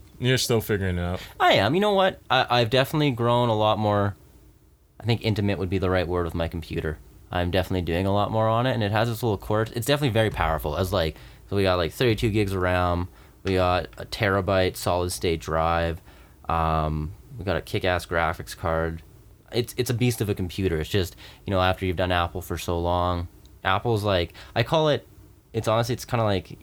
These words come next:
Speaker 2: it's, it's hard to mess up. You can know nothing about computers and run an Apple just fine.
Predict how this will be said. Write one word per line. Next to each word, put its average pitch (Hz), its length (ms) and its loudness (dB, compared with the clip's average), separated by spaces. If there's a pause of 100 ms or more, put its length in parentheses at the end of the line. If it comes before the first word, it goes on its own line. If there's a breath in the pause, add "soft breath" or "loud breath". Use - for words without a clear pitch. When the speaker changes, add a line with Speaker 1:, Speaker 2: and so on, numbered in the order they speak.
Speaker 2:
it's, 101 200 -12
it's - 140 -12
hard 104 200 0
to 95 60 0
mess 82 240 -2
up. 76 180 -2
You 87 80 -6
can 95 100 -2
know 95 100 2
nothing 90 260 -2
about 95 140 0
computers 92 480 -2
and 85 100 -4
run 87 120 0
an 85 60 -2
Apple 82 260 -2
just 76 220 -8
fine. - 260 -8